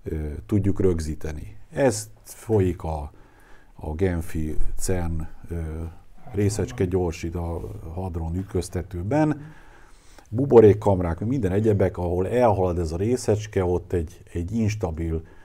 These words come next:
folyadékban buborékok keletkeznek, és látszik, hogy erre ment el az akármi. És akkor azt mondja, igen ám, de hogyha már egyre kisebb részecskékig megyünk, és a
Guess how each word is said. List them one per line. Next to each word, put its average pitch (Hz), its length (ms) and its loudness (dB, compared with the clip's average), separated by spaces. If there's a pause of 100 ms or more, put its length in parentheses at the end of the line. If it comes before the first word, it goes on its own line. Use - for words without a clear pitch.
(160)
folyadékban 82 600 0
buborékok 80 580 -4
keletkeznek, 82 680 -6
és - 120 -12
látszik, 87 360 -6
hogy 80 100 -10
erre 87 280 -6
ment 80 340 -6
el 78 120 -8
az 76 200 -8
akármi. 73 720 -10 (1500)
És 98 260 -2
akkor 113 300 2
azt 123 200 -4
mondja, 123 200 -2
igen 104 260 4
ám, 113 280 2
de 110 100 2
hogyha 107 400 0
már 107 400 6
egyre 131 320 0
kisebb 95 440 -4
részecskékig 87 840 -2
megyünk, 104 680 -2 (880)
és 98 540 -2 (480)
a 90 420 0